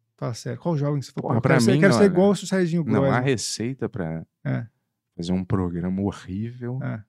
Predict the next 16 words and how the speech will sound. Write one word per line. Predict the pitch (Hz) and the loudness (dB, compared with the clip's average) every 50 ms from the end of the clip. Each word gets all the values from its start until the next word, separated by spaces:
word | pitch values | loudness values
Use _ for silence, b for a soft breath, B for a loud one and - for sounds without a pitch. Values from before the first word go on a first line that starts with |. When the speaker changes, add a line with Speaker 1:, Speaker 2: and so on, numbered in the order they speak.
| - 104 | -6 -4
Speaker 2:
é | 98 | -4
reunir | 92 87 101 117 123 113 101 95 95 98 | -4 -2 -2 -2 -2 -2 -2 -4 -4 -4
um | 104 101 | -4 -4
monte | 101 95 92 98 104 117 127 123 - 104 | -6 -6 -4 -4 -2 -2 -2 -2 -4 -4
de | 95 92 87 | -6 -4 -4
jovem | 82 80 85 82 85 87 87 95 98 101 | -6 -6 -6 -6 -6 -6 -6 -6 -6 -6
e | 98 | -6
enfiar | 98 _ - 98 87 | -8 _ -10 -8 -8
na | 90 90 85 | -6 -8 -10
plateia, | 87 - 104 110 - _ - 80 76 76 73 73 73 | -10 -12 -14 -14 -14 _ -16 -14 -14 -12 -12 -12 -12
né? | 78 80 - _ _ _ _ _ _ _ _ _ - | -12 -14 -16 _ _ _ _ _ _ _ _ _ 0
Deixando | 104 101 104 - - - 131 135 139 | 2 2 2 4 4 4 4 4 4
eles | 131 135 | 2 0
<laughs> | - - - - - | -2 -4 -4 -2 0
fazerem | 117 110 - - 135 127 147 147 | 0 0 4 2 4 4 2 -2
pergunta. | 139 - - 139 131 131 139 127 123 - - 120 123 123 127 123 127 127 _ - 101 95 | -2 2 2 4 4 6 4 2 0 -2 -6 -2 2 2 2 2 0 -8 _ -8 -8 -6